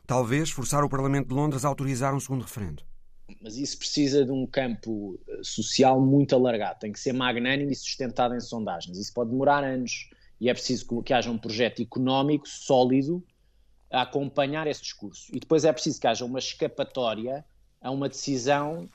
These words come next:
Speaker 2: a um, a um resultado que valida a independência. Essa escapatória é o pedido de adesão à União Europeia. A União Europeia não valida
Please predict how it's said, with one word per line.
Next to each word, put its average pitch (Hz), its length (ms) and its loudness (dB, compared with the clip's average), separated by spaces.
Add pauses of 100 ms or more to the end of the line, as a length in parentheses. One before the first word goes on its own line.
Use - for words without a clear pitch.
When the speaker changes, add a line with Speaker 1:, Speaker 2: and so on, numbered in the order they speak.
(180)
Speaker 2:
a 120 100 -4
um, 123 160 -6
a 131 60 -2
um 139 120 -2
resultado 139 960 2 (140)
que 156 320 -2 (180)
valida 143 460 -2
a 156 40 -4
independência. 156 840 -4
Essa 156 460 -2
escapatória 110 840 -2 (260)
é 139 360 6
o 120 60 -4
pedido 123 320 0
de 131 80 2
adesão 131 260 -2
à 135 80 -2
União 131 220 0
Europeia. 123 520 2
A 135 100 -8
União 147 260 2
Europeia 104 520 2
não 131 420 -2 (460)
valida 120 720 2